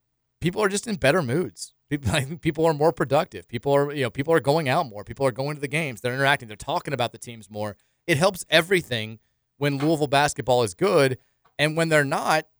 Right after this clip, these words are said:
I mean, people are still talking about it, but they're not going to the games and they're not talking highly about it. They're, they're, a lot of people are just checking out. So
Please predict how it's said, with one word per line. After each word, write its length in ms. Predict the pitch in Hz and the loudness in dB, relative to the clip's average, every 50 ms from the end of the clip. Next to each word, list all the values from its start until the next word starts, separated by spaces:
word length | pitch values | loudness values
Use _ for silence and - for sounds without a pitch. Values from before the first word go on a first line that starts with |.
| _ _ _ _ _ | _ _ _ _ _
I 40 | 104 | _
mean, 140 | 107 120 113 | -18 -18 -12
people 220 | - - 151 170 | -12 -12 -6 -4
are 60 | 147 | -4
still 140 | - - - | -4 -4 -6
talking 340 | - - 151 - - - 139 | -4 -2 -4 -4 -2 -4 -2
about 240 | 113 110 110 113 127 | 0 2 4 4 4
it, 80 | 135 | 2
but 80 | - 117 | 2 0
they're 80 | 131 131 | 0 0
not 160 | 139 151 143 | 0 -2 -2
going 200 | 135 143 156 160 | -2 -2 0 0
to 40 | 143 | 0
the 80 | 135 | -2
games 400 | 113 147 175 170 151 147 135 110 | -2 -2 -2 -4 -6 -8 -10 -10
and 80 | 117 120 | -6 -6
they're 80 | 120 | -4
not 160 | 117 127 127 - | -4 -4 -4 -2
talking 280 | 135 139 139 151 123 | -2 -2 -2 -2 -4
highly 260 | 107 135 160 170 131 | -4 -4 -4 -2 -4
about 260 | 110 98 113 110 113 120 | -2 0 0 0 0 0
it. 140 | 127 113 | -2 -2
They're, 100 | 123 120 | -4 -8
they're, 200 | 117 107 123 120 | -6 -4 -6 -6
a 580 | 123 120 120 _ _ 117 120 110 _ _ 113 113 | -6 -8 -12 _ _ _ -20 -20 _ _ _ -18
lot 100 | 107 113 | -16 -14
of 60 | 107 | -14
people 160 | 135 131 131 | -6 -4 -2
are 40 | 127 | -2
just 200 | 120 139 131 - | -2 -4 -6 -6
checking 340 | - - 143 - 165 151 139 | -2 -2 -2 -2 -2 -6 -8
out. 220 | 156 - - - _ | -8 -10 -12 -14 _
So 360 | - - 120 117 120 120 | -4 0 2 4 4 2